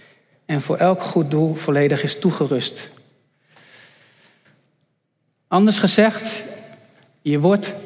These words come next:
toegerust om te doen, om te doen wat God, wat God van jou vraagt. Wat God van jou vraagt.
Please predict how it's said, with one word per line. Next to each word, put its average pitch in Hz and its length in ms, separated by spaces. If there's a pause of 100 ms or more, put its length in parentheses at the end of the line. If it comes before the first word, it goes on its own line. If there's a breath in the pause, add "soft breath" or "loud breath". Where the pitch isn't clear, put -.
(140)
toegerust 226 920 (1040)
om 175 180
te 147 180
doen, 202 480 (1600)
om 170 140
te 160 120
doen 202 340
wat 160 160
God, - 580 (460 loud breath)
wat 147 120
God 240 300
van 175 140
jou 185 200
vraagt. - 540 (2000)
Wat 147 160
God 208 340 (220)
van 139 220
jou 147 260 (180)
vraagt. - 560